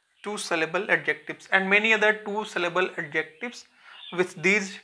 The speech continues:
two syllable adjectives we use what? More and most. Look at the example.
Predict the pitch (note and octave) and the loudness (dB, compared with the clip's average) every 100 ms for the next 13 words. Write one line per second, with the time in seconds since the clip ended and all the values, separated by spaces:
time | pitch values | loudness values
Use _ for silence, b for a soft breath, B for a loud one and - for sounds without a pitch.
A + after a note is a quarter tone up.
0 | - G3 F#3+ E3 E3 E3+ F3 D#3+ D#3 - | -10 -4 2 2 2 2 0 0 -4 -6
1 | A#3 - E3+ F#3+ F3+ A3+ B3 - F3+ F#3+ | -12 -8 -4 -2 -2 -2 -4 0 4 4
2 | F#3+ - - _ _ _ _ _ _ _ | 4 -14 -16 _ _ _ _ _ _ _
3 | - E3+ F3 F3+ B3+ - - - - - | 0 2 6 8 8 4 -18 -20 -20 -12
4 | E3 D#3 E3 - - B B B B B | -6 -4 -6 -12 -20 B B B B B
5 | - E3 F3+ F3 F3+ D#3+ F#3 F#3+ G#3+ B3 | -2 6 8 8 4 6 6 6 2 0